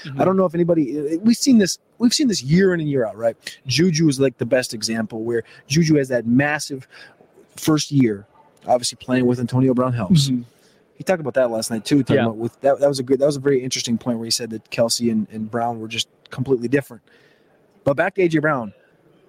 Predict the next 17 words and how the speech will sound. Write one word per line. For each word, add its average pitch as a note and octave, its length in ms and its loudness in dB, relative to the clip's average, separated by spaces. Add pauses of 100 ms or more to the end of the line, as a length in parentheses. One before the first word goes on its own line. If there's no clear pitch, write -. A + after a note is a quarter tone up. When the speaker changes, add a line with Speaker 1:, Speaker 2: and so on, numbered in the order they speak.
(160)
Speaker 2:
usually A3 340 4
we G3 120 2
see G3 160 0
a F#3 40 2
guy D#3+ 260 2
maybe D3+ 260 2
have D3+ 220 0
a E3+ 60 0
great C#3+ 300 2
rookie C3+ 260 0
year A#2 280 6
and B2 160 -2
then A#2 120 2
fall C3 400 0
back A#2+ 300 -2
to G#2 80 -16
earth. G2+ 440 -16